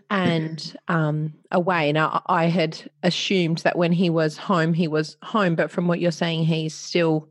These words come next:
Speaker 1: living three hours away from you, even when he is home, in air quotes.
Speaker 2: Yeah, I guess, um, we made the decision to go member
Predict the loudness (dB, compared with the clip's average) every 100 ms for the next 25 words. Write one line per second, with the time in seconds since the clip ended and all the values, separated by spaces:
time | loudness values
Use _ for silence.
0 | -2 0 0 0 0 0 0 0 0 0
1 | 0 -2 -2 -2 0 0 0 0 0 -2
2 | -4 -10 -6 -2 2 2 0 -2 -4 -6
3 | -8 _ -8 -6 -2 -2 -2 -6 -20 _
4 | _ _ -20 -18 -18 -4 0 2 0 0
5 | -2 -4 -4 0 2 0 -2 0 2 4
6 | 2 2 0 0 -2 -2 0 0 -2 -4
7 | 0 0 0 -2 -2 -4 -2 0 0 0
8 | -2 0 0 0 -2